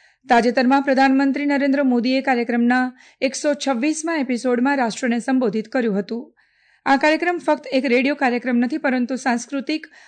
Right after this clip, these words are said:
અને સામાજિક પરિવર્તનનું પ્રતીક છે. તે દેશના દરેક ખૂણા સુધી પહોંચી ગયો છે.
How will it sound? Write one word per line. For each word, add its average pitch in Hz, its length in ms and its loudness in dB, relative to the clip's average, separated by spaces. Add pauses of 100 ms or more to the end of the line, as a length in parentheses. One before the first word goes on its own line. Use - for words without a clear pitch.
અને 220 160 2
સામાજિક 269 560 4
પરિવર્તનનું 247 640 2
પ્રતીક 254 360 -2
છે. 208 260 0 (500)
તે 247 100 6
દેશના 262 440 4
દરેક 240 320 2
ખૂણા 285 320 0
સુધી 240 340 -2
પહોંચી 247 320 2
ગયો 202 240 2
છે. 240 180 -2